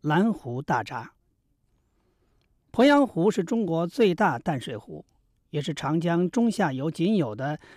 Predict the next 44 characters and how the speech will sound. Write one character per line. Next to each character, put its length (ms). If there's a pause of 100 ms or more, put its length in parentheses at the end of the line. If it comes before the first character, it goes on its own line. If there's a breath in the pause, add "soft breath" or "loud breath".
两 320
大 300 (100)
江 340
湖 220
相 320
连 180
的 140
湖 180
泊 160
之 200
一。 200 (800)
该 160
湖 140
生 200
态 160
地 380
一 140
九 160
九 180
二 220
年 400
列 240
入 320
国 200
际 220
重 300
要 260
湿 240
地 160
名 200
录， 220 (460 soft breath)
是 160
中 180
国 140
加 220
入 200
世 220
界 180
生 260
命 280
湖 160
泊 180
网 300
的 220